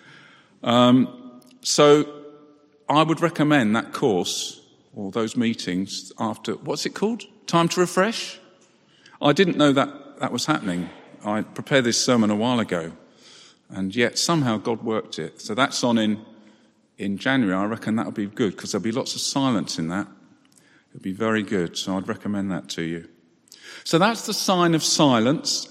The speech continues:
and listening in the passage this morning. So let's think of ways we can have more silence and listening in our private prayer,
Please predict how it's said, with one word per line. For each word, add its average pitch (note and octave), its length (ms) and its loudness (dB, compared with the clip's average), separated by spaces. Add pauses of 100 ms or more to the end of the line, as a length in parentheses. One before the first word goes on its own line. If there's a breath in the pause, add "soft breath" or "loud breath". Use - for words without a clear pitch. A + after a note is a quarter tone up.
and C#3+ 240 2
listening B2 420 -2
in G#2 100 -4
the A2 60 -8
passage B2+ 460 -8
this - 200 -8
morning. G2 320 -2 (340 loud breath)
So - 120 -6
let's A3 240 0
think B3+ 220 0
of F#3+ 100 -12
ways C3 280 2
we B2 100 -4
can A#2 140 -6
have G2+ 120 -8
more D3 260 4
silence D3 600 4
and C#3 140 4
listening C3+ 400 0
in G#2 100 -2
our G#2+ 120 -4
private B2 500 -4
prayer, G2+ 400 0